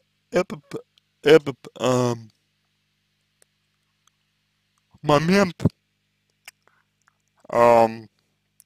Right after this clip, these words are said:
тоже нужно поисследовать, на мой взгляд.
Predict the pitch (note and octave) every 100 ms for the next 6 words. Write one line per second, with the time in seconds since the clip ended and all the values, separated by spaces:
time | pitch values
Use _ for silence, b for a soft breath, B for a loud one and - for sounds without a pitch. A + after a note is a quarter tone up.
0 | _ _ _ _ _ - E3 D#3 C3+ B2+
1 | C#3+ C3+ C3 A#2 A2 _ _ _ _ _
2 | _ _ _ _ _ _ _ _ _ _
3 | _ C3+ C3+ - - A#2 - - - _
4 | _ _ _ _ _ G2 G2+ G#2 G2+ -
5 | - -